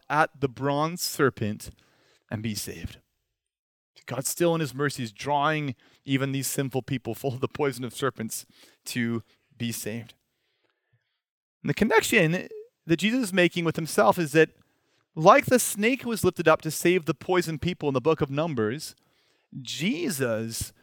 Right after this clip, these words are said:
must be lifted up to save a poisoned humanity.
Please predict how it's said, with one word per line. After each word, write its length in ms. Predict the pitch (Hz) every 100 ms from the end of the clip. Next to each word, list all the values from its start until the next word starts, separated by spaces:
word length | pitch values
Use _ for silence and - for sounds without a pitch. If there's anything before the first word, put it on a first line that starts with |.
| _ _
must 340 | 123 143 147 -
be 140 | 139
lifted 460 | 127 165 214 - 147
up 280 | 120 - - _ _ _ _ _ -
to 100 | 123
save 440 | - 151 160 147 - -
a 80 | 113
poisoned 640 | - - 185 165 139 131
humanity. 800 | - 147 127 120 120 107 98 90